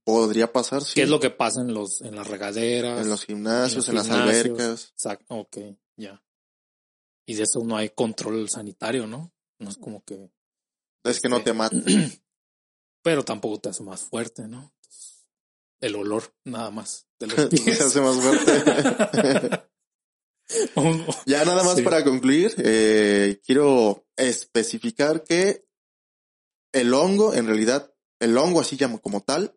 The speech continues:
Speaker 1: es
Speaker 2: Ujú.
Speaker 1: la parte que está por debajo de la tierra, que son las hifas,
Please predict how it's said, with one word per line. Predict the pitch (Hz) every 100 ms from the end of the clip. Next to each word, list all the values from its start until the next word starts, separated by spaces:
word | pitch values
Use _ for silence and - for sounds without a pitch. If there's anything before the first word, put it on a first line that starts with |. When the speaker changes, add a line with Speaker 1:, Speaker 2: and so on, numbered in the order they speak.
| _
Speaker 1:
es | - 117
Speaker 2:
Ujú. | 98
Speaker 1:
la | 131 120
parte | 117 113 -
que | _
está | - 110
por | 117
debajo | 107 101 - 107
de |
la | 101
tierra, | - 139 160 170
que | 110
son | - 110 117
las | 107 - - _ _ _ -
hifas, | 165 - 226 247 -